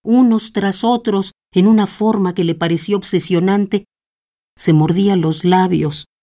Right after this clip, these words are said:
tratando de contener a duras penas los sollozos. La enfermera rompió a llorar con un hipo comedido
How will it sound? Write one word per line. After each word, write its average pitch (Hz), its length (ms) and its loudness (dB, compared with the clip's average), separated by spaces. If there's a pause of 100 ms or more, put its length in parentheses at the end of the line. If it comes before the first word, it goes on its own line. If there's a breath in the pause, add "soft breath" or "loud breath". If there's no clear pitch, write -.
(220)
tratando 185 580 2
de 160 120 0
contener 165 520 2
a 170 80 2
duras 220 360 -2
penas 233 560 -4
los 147 200 -2
sollozos. 123 680 -4 (1400)
La 143 100 0
enfermera 156 600 2 (640)
rompió 143 460 2
a 185 60 2
llorar 165 420 0
con 156 200 0
un 165 200 2
hipo 175 340 -2
comedido 156 800 0